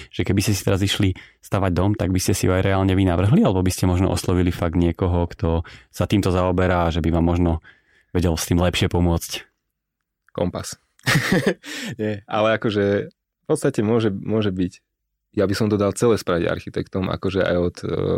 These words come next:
Speaker 2: že by som sa na to len pozrel, ako to je hotové, aj keď, e, manželka ma v tomto troška uzemnila, <laughs> že predsa
Speaker 1: Že ona by si to chcela možno sama navrhnúť?
Speaker 2: Ehm,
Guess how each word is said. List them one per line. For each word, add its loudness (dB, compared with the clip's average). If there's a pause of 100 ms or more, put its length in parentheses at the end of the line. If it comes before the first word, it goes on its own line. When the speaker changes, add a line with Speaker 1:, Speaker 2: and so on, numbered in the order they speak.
(120)
Speaker 2:
že 0
by -2
som -2
sa 0
na 2
to -2
len -2
pozrel, 2
ako -2
to -4
je 0
hotové, 0 (140)
aj -2
keď, -2
e, -12 (380)
manželka -2
ma -2
v -14
tomto -4
troška -4
uzemnila, 0
<laughs> -6
že 2
predsa -2 (420)
Speaker 1:
Že 0
ona 2
by 2
si -2
to -2
chcela 0
možno 0
sama 0
navrhnúť? 2
Speaker 2:
Ehm, -6